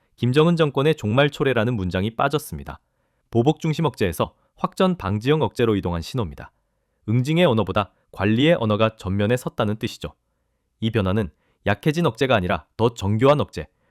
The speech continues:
더 무거운 계산을 요구하는 억제입니다. 말의 톤을 낮추되 실질을 키우는 방식입니다. 동맹의 문장 하나를 바꾸는 일, 결코 가벼운 작업이 아니죠.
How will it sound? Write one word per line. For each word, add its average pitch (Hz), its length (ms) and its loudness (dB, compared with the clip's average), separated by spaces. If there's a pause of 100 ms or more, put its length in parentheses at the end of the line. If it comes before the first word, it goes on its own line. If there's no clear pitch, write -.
(100)
더 123 140 2
무거운 123 400 0
계산을 117 560 -2
요구하는 101 420 0
억제입니다. 78 560 -8 (460)
말의 101 320 2
톤을 160 220 0
낮추되 98 440 -2 (260)
실질을 180 600 0
키우는 120 320 -4
방식입니다. 82 600 -10 (680)
동맹의 135 360 2
문장 117 360 0
하나를 131 260 2
바꾸는 98 360 -4
일, 76 140 -10 (260)
결코 127 420 0
가벼운 117 360 0
작업이 87 280 -2
아니죠. 78 300 -8